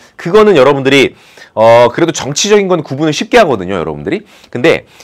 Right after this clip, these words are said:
이런 경제 쪽은 구분을 조금 어려워하기 때문에 한 두 번 더 들어보라고 그거는 여기다 한번 쓰고 가겠습니다. 아시겠죠? 자, 그래서 무단통치기에는 경제 쪽으로는 우리가 어떤 내용이 들어가냐면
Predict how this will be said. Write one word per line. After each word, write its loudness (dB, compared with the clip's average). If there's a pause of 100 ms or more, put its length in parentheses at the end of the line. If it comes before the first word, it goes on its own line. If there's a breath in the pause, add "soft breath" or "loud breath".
(120)
이런 0
경제 -4
쪽은 -2
구분을 -8
조금 -2
어려워하기 -2
때문에 -6
한 -6
두 -14
번 0
더 -4
들어보라고 -2 (180 loud breath)
그거는 -2
여기다 -4
한번 -10
쓰고 -6
가겠습니다. -12
아시겠죠? -6
자, 0 (320 loud breath)
그래서 -4
무단통치기에는 -2
경제 -8
쪽으로는 -4
우리가 -4
어떤 -4
내용이 -4
들어가냐면 -6